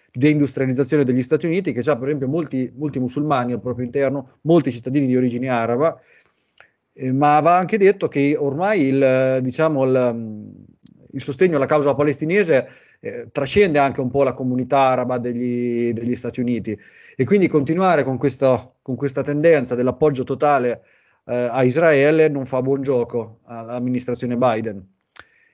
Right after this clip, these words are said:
eh, e che quindi cerca, insomma, di fare buon viso a cattivo gioco. Anche quella pagliacciata del, l'allestimento di un porto per dare gli aiuti militari,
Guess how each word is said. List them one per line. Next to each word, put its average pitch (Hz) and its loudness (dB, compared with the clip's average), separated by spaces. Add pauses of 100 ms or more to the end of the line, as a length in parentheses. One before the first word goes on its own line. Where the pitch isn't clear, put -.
(140)
eh, 123 0
e 147 4
che 165 0
quindi 180 0
cerca, 143 4
insomma, 147 2
di 135 2
fare 135 2
buon 151 2
viso 139 0
a 156 2
cattivo 131 -2
gioco. 156 0
Anche 117 -8
quella 139 -2
pagliacciata 139 2
del, 127 0 (280)
l'allestimento 147 0
di 131 -2
un 131 -4
porto 143 0
per 127 -4
dare 147 2
gli 131 -2
aiuti 143 -4
militari, 131 0